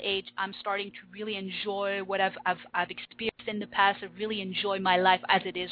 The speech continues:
right now. When I was a young, when I was younger, it was not as fun, but now it is. Uh, so that's what the book is about. So I regrouped five years of poetry, and it's about a hundred and fifty poems. Uh,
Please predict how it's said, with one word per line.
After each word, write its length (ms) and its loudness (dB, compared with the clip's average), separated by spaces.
right 220 -4
now. 180 0
When 160 0
I 60 6
was 220 -2
a 60 -2
young, 220 2
when 140 8
I 40 8
was 140 2
younger, 480 4
it 140 -4
was 160 2
not 200 4
as 120 -2
fun, 240 -6
but 140 0
now 280 8
it 140 -6
is. 180 -10
Uh, 160 2
so 100 -4
that's 220 6
what 160 -2
the 80 -4
book 320 -4
is 100 -10
about. 400 0
So 140 -4
I 120 2
regrouped 320 -6
five 220 6
years 160 -4
of 100 -6
poetry, 640 -4
and 100 -4
it's 160 -10
about 280 4
a 40 2
hundred 380 2
and 180 -6
fifty 340 -8
poems. 500 -6
Uh, 120 8